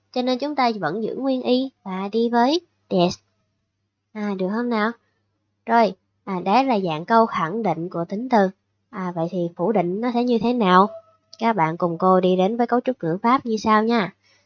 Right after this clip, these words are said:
Rồi, ở dạng phủ định thì tính từ đuôi y, chúng ta sẽ bỏ y đi thêm kunai desu. Ví dụ như là cao thì sẽ là takai desu. Vậy không cao thì sẽ là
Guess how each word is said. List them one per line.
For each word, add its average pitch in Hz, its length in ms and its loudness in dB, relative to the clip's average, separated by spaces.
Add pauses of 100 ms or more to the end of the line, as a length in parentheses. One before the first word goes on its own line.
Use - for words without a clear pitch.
(300)
Rồi, 208 380 2 (760)
ở 226 120 0
dạng 202 160 4
phủ 208 200 2
định 180 340 2 (280)
thì 180 540 -2 (300)
tính 269 260 0
từ 196 200 4
đuôi 208 280 4
y, 254 320 4 (120)
chúng 233 180 -4
ta 196 200 2
sẽ 180 120 -6 (120)
bỏ 160 240 4
y 214 180 2
đi 214 260 4
thêm 190 280 2 (260)
kunai 170 440 -2
desu. 151 220 -4 (680)
Ví 320 140 6
dụ 180 180 4
như 202 260 2
là 180 280 2 (420)
cao 233 400 10 (140)
thì 175 160 -8
sẽ 180 180 0
là 175 280 2 (200)
takai 208 720 2
desu. 160 220 -2 (460)
Vậy 143 140 -2 (160)
không 269 220 6
cao 262 420 6
thì 190 160 -6
sẽ 220 200 -2
là 214 300 6